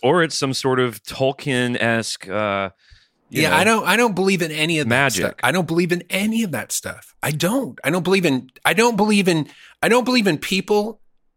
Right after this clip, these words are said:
Speaker 2: figuring stuff out, creating these little things that they do, and then all of a sudden magic happens. But there is something mysterious about consciousness and about believing s-, one thing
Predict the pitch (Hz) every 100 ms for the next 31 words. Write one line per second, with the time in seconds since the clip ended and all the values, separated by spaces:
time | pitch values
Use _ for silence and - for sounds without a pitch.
0 | - - 180 180 202 202 - 196 - 160
1 | 147 151 147 _ _ _ - - 143 170
2 | 180 175 165 - 151 156 147 - 156 151
3 | 143 139 135 139 127 135 131 131 123 117
4 | 117 113 123 131 127 - 131 123 117 113
5 | - 123 120 117 113 110 - 110 - 123
6 | 139 - _ _ _ _ _ _ _ 127
7 | 143 202 247 - - 208 226 240 233 202
8 | - - 170 143 131 120 113 - - 135
9 | 147 175 - 160 156 - - _ _ _
10 | _ _ - 120 104 117 110 107 - _
11 | _ _ _ _ _ - - _ - 139
12 | 139 165 170 180 170 165 156 _ - -
13 | - - - 147 156 156 151 147 147 143
14 | 147